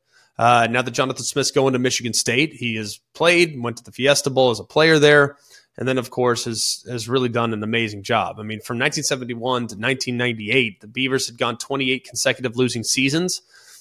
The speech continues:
but since then, they've wor-, reached fourteen bowl games. Uh, a name to keep an eye on, from what I've been told, is Jeff Tedford, who is currently at Fresno State, has done a really good job with the Bulldogs. In twenty seventeen,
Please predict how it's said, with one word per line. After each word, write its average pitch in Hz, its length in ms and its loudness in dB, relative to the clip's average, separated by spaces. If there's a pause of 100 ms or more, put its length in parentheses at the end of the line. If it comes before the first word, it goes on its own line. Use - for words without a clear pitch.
(160)
but 127 160 0
since 143 260 2
then, 135 200 2
they've 120 160 0
wor-, 123 280 0
reached 135 260 -6
fourteen 127 380 2
bowl 117 180 2
games. 92 340 -10 (360)
Uh, 123 200 4
a 131 40 -2
name 151 220 6
to 165 80 2
keep 175 240 0
an 143 80 -2
eye 143 220 4
on, 143 240 0
from 131 120 -8
what 117 120 -6
I've 139 240 2
been 143 160 -2
told, 139 300 2
is 113 100 -4
Jeff - 260 -2
Tedford, 160 520 0 (420)
who 135 160 2
is 127 140 0
currently 143 420 -2
at 131 120 0
Fresno 127 360 0
State, 131 240 0
has 127 100 2
done 120 140 -4
a 104 80 -6
really 127 320 0
good 127 200 2
job 120 360 2
with 113 100 -8
the 113 60 -14
Bulldogs. 107 580 -4
In 113 80 -14
twenty 147 260 -2
seventeen, 127 680 -2